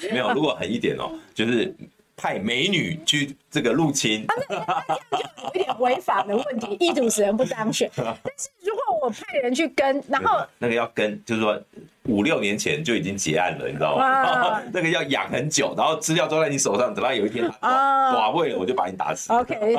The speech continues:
Speaker 2: 对，对，这也是一招啊，这也是一招。
Speaker 1: 不过，不过因为你知道，像比如说赵天麟那个案子，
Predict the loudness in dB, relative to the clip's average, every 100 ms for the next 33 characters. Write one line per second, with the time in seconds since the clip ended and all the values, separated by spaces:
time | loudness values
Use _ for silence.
0 | 0 0 2 2 4 4 4 2 4 4
1 | 4 2 4 2 2 2 2 2 2 2
2 | 2 2 0 2 0 0 -2 -2 -2 0
3 | 0 0 -2 -2 -2 0 0 -2 -6